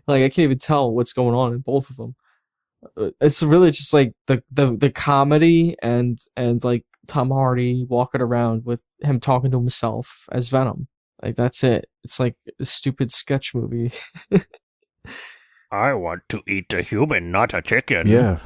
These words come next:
Speaker 3: lots of slapstick
Speaker 1: They
Speaker 3: comedy
Speaker 1: just eat
Speaker 3: and
Speaker 1: chickens, yeah. And there's, like, a, you know, a bag, and, uh, there's, like, a bag in their apartment that they beat up or whatever. The apartment's destroyed. Venom jumps out
Speaker 3: I
Speaker 1: the
Speaker 3: would have thought the
Speaker 1: window. There's
Speaker 3: people
Speaker 1: just a
Speaker 3: who
Speaker 1: bunch of dumb
Speaker 3: enjoy
Speaker 1: gags like
Speaker 3: the,
Speaker 1: that.
Speaker 3: the, like, excessive edginess of Venom,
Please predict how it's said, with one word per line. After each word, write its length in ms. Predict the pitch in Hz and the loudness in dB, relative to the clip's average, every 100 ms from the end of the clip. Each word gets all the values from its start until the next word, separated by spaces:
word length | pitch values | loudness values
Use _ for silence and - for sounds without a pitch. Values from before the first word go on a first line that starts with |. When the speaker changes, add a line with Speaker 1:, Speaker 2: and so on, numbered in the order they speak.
| - | -2
Speaker 3:
lots 380 | 110 113 123 - | 2 2 2 0
of 80 | 107 | -2
slapstick 580 | - 110 - - 113 - | 2 0 0 0 0 4
Speaker 1:
They 80 | |
Speaker 3:
comedy 200 | 147 113 | 4 6
Speaker 1:
just 120 | 131 120 | 6 6
eat 60 | 117 113 | 6 4
Speaker 3:
and 140 | 92 90 | 4 4
Speaker 1:
chickens, 440 | 127 117 120 - | 2 0 -2 2
yeah. 320 | 139 127 110 - | 2 4 0 0
And 180 | 131 131 | 2 4
there's, 140 | 131 | 4
like, 140 | 139 | 4
a, 220 | 127 123 110 - - | 2 0 0 -8 -4
you 120 | 120 | 0
know, 160 | 113 | 0
a 120 | - 120 | -2 -4
bag, 480 | 117 123 120 117 | 0 0 2 0
and, 200 | 117 113 - | -2 -4 -6
uh, 60 | 120 | -6
there's, 200 | 127 120 | -4 -2
like, 100 | 120 | -4
a 40 | |
bag 320 | - 117 120 | -2 -4 -2
in 100 | 117 | -2
their 180 | 117 113 - | -2 -6 -8
apartment 520 | - - 120 113 117 | -14 -6 -6 -4 -6
that 120 | 117 113 | -6 -6
they 120 | 120 | -6
beat 260 | - 117 | -6 -8
up 240 | 117 107 - - | -6 -8 -10 -14
or 80 | - | -10
whatever. 420 | 117 113 113 113 - - | -6 -6 -6 -8 -8 -8
The 60 | |
apartment's 460 | 120 131 127 123 - | -2 -2 -2 -6 -6
destroyed. 640 | 120 - - 120 117 117 - _ _ - | -8 -8 -6 -4 -2 -4 -10 _ _ -2
Venom 200 | 123 117 | 0 2
jumps 320 | 127 123 - | 2 0 2
out 80 | 123 | 2
Speaker 3:
I 40 | |
Speaker 1:
the 40 | 123 | 4
Speaker 3:
would 60 | 170 | 4
have 60 | - | 6
thought 120 | 185 | 6
the 120 | 151 | 6
Speaker 1:
window. 60 | 117 | 4
There's 120 | 135 | 4
Speaker 3:
people 120 | 123 | 6
Speaker 1:
just 80 | 120 | 6
a 20 | |
Speaker 3:
who 60 | 113 | 6
Speaker 1:
bunch 160 | 104 | 6
of 80 | 95 | 4
dumb 160 | - 104 107 | 4 6 6
Speaker 3:
enjoy 40 | |
Speaker 1:
gags 340 | 104 - 90 87 | 6 4 4 4
like 80 | 85 | 4
Speaker 3:
the, 80 | |
Speaker 1:
that. 280 | 85 113 - _ _ _ _ | 2 -2 -8 _ _ _ _
Speaker 3:
the, 180 | 110 101 | 2 4
like, 500 | 95 90 82 - - - | 4 2 0 -8 -12 -6
excessive 640 | 101 - - 101 - 87 | -6 -2 0 2 2 0
edginess 580 | - 98 90 92 80 - | 2 0 2 0 0 -2
of 100 | 85 | -4
Venom, 540 | 85 82 76 67 64 | -2 -2 -2 -4 -6